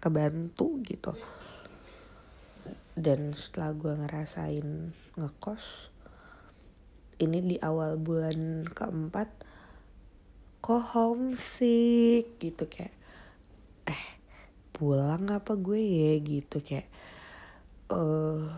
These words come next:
ah, kayak ngekos sudah nggak semenarik dulu deh gitu.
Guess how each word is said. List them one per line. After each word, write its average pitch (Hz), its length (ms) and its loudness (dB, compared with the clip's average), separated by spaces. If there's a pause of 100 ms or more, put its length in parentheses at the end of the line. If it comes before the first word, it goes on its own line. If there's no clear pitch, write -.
(380)
ah, 185 160 -2 (2000)
kayak 180 320 2 (240)
ngekos 175 480 -2
sudah 160 160 2
nggak 147 320 4
semenarik 160 880 0
dulu 165 400 6
deh 165 240 2
gitu. 208 1040 -2